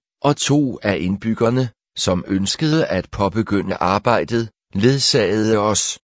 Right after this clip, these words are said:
Den tredivte dags aften kom vi til en landsby,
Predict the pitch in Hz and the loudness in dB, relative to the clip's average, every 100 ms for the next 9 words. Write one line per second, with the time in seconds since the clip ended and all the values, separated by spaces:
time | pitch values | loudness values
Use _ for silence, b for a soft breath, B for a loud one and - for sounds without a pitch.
0 | _ - 90 85 - 92 104 - 98 92 | _ 0 0 0 -2 -2 0 0 0 0
1 | 85 85 85 - 104 - - 107 101 113 | 0 0 0 0 -2 -4 -6 -6 -4 0
2 | 95 92 90 - 85 80 78 87 92 80 | 0 0 -4 -4 -4 -4 -4 -2 -2 -4
3 | - 95 62 | -4 -4 -4